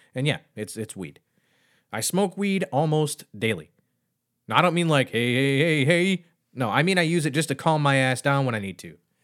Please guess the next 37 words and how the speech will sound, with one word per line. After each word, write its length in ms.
Unfortunately, 460
my 100
biggest 380
issue 220
is 140
road 240
rage, 280
so 180
I'll 100
have 120
to 80
find 220
something 220
else 140
for 100
that 160
one. 180
You 60
see, 300
see, 160
weed 240
is 140
legal 420
in 120
P 200
A 120
medicinally, 680
as 200
it 80
is 80
in 80
almost 340
every 240
state 240
except 280
maybe 220
eight. 220